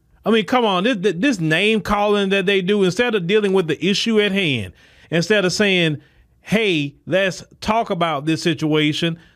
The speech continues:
No, you calling people names. That's all the Democrats are good for,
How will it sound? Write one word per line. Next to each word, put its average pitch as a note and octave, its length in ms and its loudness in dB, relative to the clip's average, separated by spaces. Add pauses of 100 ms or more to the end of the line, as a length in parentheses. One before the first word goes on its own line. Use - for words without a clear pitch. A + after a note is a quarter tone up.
(100)
No, F#3 580 -2
you G3+ 140 -2
calling G3 380 -2
people F3 260 -2
names. D3+ 540 -2
That's G#3 180 0
all C#4 140 2
the C4 60 0
Democrats A3 600 0
are D#3+ 40 2
good D#3+ 320 2
for, F3 380 2